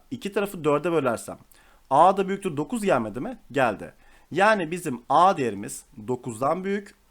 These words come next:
on ikiden küçük geldi. Dolayısıyla A değeri dokuz ile on iki arasında gelmiş oldu. Peki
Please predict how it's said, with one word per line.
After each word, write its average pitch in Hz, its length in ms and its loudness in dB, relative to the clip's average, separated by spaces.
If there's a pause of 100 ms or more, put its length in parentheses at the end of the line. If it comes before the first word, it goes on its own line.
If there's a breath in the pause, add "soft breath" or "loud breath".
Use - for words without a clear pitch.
on 170 100 0
ikiden 113 300 -6
küçük - 260 -16
geldi. 127 420 -2 (360 soft breath)
Dolayısıyla 180 540 -2
A 185 260 6
değeri 120 300 -6 (240)
dokuz 175 340 -2
ile 107 80 -8 (120)
on 175 180 0
iki 147 240 -4
arasında 170 600 -4
gelmiş 147 400 -2
oldu. 101 320 -6 (340)
Peki 185 260 -2